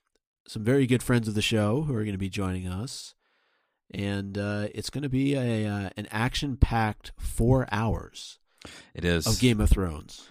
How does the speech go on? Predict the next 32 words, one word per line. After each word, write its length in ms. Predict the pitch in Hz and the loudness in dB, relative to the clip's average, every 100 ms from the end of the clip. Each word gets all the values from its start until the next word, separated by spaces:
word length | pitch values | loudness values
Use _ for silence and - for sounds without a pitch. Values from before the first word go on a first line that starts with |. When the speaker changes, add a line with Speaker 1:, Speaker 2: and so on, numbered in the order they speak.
| - _ _ | -20 _ _
Speaker 2:
The 80 | 92 | 2
night 360 | 104 123 - _ _ _ _ _ | 4 2 0 _ _ _ _ _
will 580 | 101 95 90 87 85 82 80 - - - - | 0 2 4 4 2 -2 -8 -20 -20 -20 -18
fly 420 | - - 95 87 | -16 -6 -4 -2
by, 260 | 80 78 | -2 -4
as 160 | 76 76 | -4 -6
I'm 280 | 76 76 78 - - | -8 -8 -12 -20 -16
sure 300 | - 85 76 | -6 -4 -2
most 300 | 80 80 87 | -2 -4 -4
nights 300 | 80 80 - | -6 -6 -8
do 180 | 80 | -8
when 100 | 76 | -6
you're 320 | 73 76 76 85 _ _ _ _ _ | -6 -6 -8 -10 _ _ _ _ _
in 200 | - 87 | -6 -2
the 60 | 82 | 0
midst 300 | 85 - - | 0 -2 -4
of 140 | 80 | -2
an 100 | 80 | -2
excitable 600 | 78 - 90 85 82 82 | -4 -4 0 0 0 -2
occasion. 480 | 80 - 90 82 78 | -2 0 0 0 -2
But 140 | 73 - | -4 -2
the 60 | |
next 260 | 87 110 - | 0 0 2
time 200 | 123 95 | 2 4
you 100 | 101 | 6
listen 280 | 120 101 87 | 6 4 0
to 80 | 87 | 0
this 180 | 87 127 | 0 0
podcast, 680 | - 65 - - 62 - | -2 -4 -6 -10 -8 -6
beyond 280 | - 87 76 | -2 0 0
this 160 | 101 - | -2 -4
episode, 520 | - - 60 50 | -6 -10 -10 -12